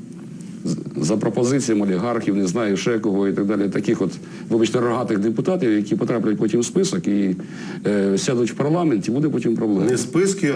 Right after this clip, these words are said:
Speaker 2: а троянські коні, так, виходить?
Speaker 1: Ну, насправді повинна бути відповідальність при формуванні. От я, коли був у вашій студії під час виборчої кампанії, казав, ми не взяли жодної копійки в олігархів, жодного представника олігархів немає. Тому для нас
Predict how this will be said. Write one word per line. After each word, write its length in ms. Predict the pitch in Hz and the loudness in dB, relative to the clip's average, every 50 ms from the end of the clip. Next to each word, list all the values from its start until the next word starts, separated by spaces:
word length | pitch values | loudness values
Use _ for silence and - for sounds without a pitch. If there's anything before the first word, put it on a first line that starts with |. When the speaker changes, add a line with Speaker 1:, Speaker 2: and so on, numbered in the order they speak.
| 131 | 0
Speaker 2:
а 40 | 123 | -2
троянські 600 | 117 - 117 123 127 131 131 120 - - - 123 | -2 0 0 2 2 2 0 -2 -2 -2 -2 -2
коні, 380 | - - 87 82 76 71 69 69 - | 0 0 0 0 2 0 0 -2 -2
так, 100 | - 107 110 110 - - | 0 -2 -2 -2 -2 -4
виходить? 320 | - - - 170 156 143 147 | -4 -2 -2 -2 0 2 2
Speaker 1:
Ну, 200 | 185 220 208 202 | 2 2 2 0
насправді 400 | 196 165 - - 185 185 170 165 | 0 0 0 0 0 2 2 2
повинна 280 | 160 147 143 147 151 151 | 2 2 2 2 2 0
бути 200 | 143 151 139 139 | 0 0 0 0
відповідальність 580 | 139 - - 135 120 113 120 120 123 123 - | -2 0 0 0 0 0 2 0 0 -2 -2
при 100 | - 127 | -2 -4
формуванні. 680 | 117 - 139 139 147 143 131 110 87 80 80 71 69 - - - - | -2 0 0 2 2 2 2 0 0 0 -2 -2 -2 -4 -6 -6 -6
От 140 | 95 90 101 | -4 0 0
я, 140 | 110 98 | 0 0
коли 200 | 87 - 98 92 | 2 0 0 2
був 180 | 87 87 95 95 | 2 2 2 2
у 40 | 98 | 2
вашій 200 | 101 - 117 120 | 0 0 0 -2
студії 320 | - - 196 190 147 123 | 2 2 2 2 2 2
під 120 | 92 - 85 | 0 0 -2
час 160 | 104 - - | -2 0 0
виборчої 360 | 101 - - - - 104 - | 0 0 2 2 0 0 0
кампанії, 360 | - 135 - 175 170 135 110 | 0 0 2 2 2 2 2
казав, 380 | 92 95 80 76 78 78 76 76 - | 0 0 0 0 -2 -2 -4 -4 -2
ми 80 | - 120 | 0 0
не 80 | 131 117 | 2 2
взяли 260 | 107 123 135 127 117 | 0 0 0 2 2
жодної 300 | 104 117 113 110 107 95 | 2 2 0 0 0 0
копійки 380 | 87 101 90 107 101 87 101 | 0 0 0 0 2 2 2
в 40 | 95 | 2
олігархів, 560 | 95 95 98 101 123 135 156 156 160 165 170 170 - - - - - | 2 2 0 0 0 0 0 0 2 0 0 -2 -6 -12 -12 -6 -2
жодного 280 | - 135 147 127 156 147 | -2 0 2 0 0 0
представника 540 | 127 107 - - 117 113 117 110 127 135 | 0 0 0 0 2 2 2 2 0 0
олігархів 420 | 120 107 95 90 92 95 - 110 107 | 0 0 0 0 -2 -2 -2 0 0
немає. 340 | 107 95 87 80 78 80 76 | 2 2 2 0 0 -2 -2
Тому 200 | - 117 120 110 | 0 2 2 2
для 120 | 110 135 | 2 2
нас 300 | 160 190 220 208 - - | 2 2 0 -2 -6 -8